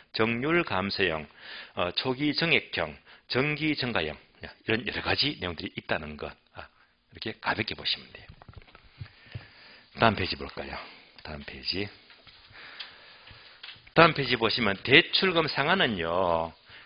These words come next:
이용자가 사망하면 주택을 처분합니다. 주택 처분 가격으로 일시 상환하게 됩니다. 그런데 아래 표, 표 속에 표가 있죠.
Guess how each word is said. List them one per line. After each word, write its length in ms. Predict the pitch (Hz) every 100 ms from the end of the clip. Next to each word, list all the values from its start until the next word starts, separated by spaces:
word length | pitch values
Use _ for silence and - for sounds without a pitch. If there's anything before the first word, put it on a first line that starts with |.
| -
이용자가 720 | 131 160 190 190 175 135 107 - -
사망하면 880 | - 143 180 190 202 165 151 165 87 - - _ _ - - - _ _ - -
주택을 380 | - 127 - 101
처분합니다. 560 | - 131 117 87 71 - - _ _ _ - - - - - _ - - -
주택 640 | - 147 - 143 - -
처분 460 | - 170 170 180 185
가격으로 500 | 135 113 117 160 170 - - _ _ _ -
일시 520 | 131 127 - 120 120
상환하게 320 | - 101 104 80
됩니다. 280 | 69 65 - - - - - - _ - _ _ _ _ - - _ _ _ _
그런데 240 | - 170 165
아래 180 | 170 156
표, 280 | - 180 - -
표 160 | - 196
속에 200 | 196 190
표가 280 | - 185 165
있죠. 380 | 117 - 82 78